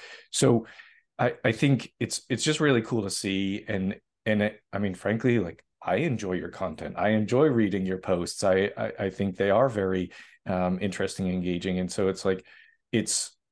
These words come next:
there's, it's not just, I'm not just on LinkedIn to see resumes, as you sort of brought up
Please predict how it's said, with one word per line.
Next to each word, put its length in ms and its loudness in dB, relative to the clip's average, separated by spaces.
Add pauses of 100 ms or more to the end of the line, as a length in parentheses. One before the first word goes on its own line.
(160)
there's, 360 0
it's 180 -2
not 300 0
just, 500 0 (800)
I'm 120 2
not 220 0
just 280 0
on 180 2
LinkedIn 420 -4
to 80 -6
see 380 -6 (420)
resumes, 560 -2
as 140 -4
you 200 -10
sort 220 -2
of 80 -8
brought 200 -2
up 180 -8